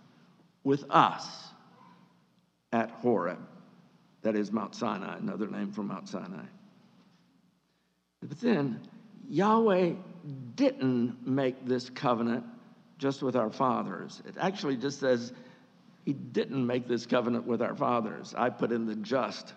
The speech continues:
sort of there to sort of get the flow of the idea. This covenant was not our father's covenant, so that somehow it's in the past. For it's with us. That's what the covenant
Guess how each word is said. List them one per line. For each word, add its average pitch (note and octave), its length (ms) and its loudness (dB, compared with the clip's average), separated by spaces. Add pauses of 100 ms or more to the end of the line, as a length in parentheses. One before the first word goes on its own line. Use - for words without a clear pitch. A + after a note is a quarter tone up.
(140)
sort G#2 300 -4
of G#2 100 -6
there G#2+ 220 0
to G2 260 -6 (520)
sort G2+ 200 -6
of G#2 160 -8
get A#2+ 160 0
the - 80 -8
flow A#2+ 360 4
of A2 100 0
the A2+ 120 2
idea. A2+ 480 0 (1300)
This - 180 -12
covenant G3 360 2
was D3 160 -4
not - 500 0
our C3 160 6
father's B2 800 6
covenant, G#2+ 500 0
so A#2+ 180 4
that A#2+ 220 -2
somehow C3+ 560 0
it's - 380 -8 (240)
in A#2+ 160 2
the A#2 80 -4
past. G2 640 -4 (920)
For D#3 260 4
it's G#3+ 340 4
with D#3+ 260 4 (380)
us. - 720 0 (1160)
That's C3+ 220 -2
what C3+ 140 -4
the G#2 60 -10
covenant G2 440 -6